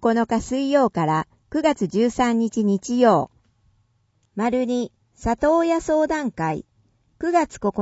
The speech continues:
日水曜、午後一時から三時。丸三、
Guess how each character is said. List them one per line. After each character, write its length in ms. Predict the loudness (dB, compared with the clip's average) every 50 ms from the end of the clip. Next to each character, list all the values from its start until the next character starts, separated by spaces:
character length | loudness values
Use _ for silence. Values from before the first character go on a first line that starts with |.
| -2 -2 -2
日 160 | -4 -4 -6
水 320 | -6 -4 -4 -4 -2 -2 0
曜、 320 | 2 2 2 2 0 -2 _ _ _ _ _ 0
午 160 | 2 2 2
後 160 | 4 2 0 0
一 240 | -2 -4 -8 -6
時 120 | -4 -4 -4
か 140 | -4 -4 -4
ら 140 | -4 -6
三 320 | -4 -2 -2 0 0 -2 -4
時。 260 | -6 -8 -12 -12 -14 _ _ _ _ _ _ _ _ _ _ _ _ _ _ _ _ _ _ _ -6
丸 240 | -4 -2 -2 -2 -2
三、 420 | -4 -4 -4 -2 -2 -2 -4 -6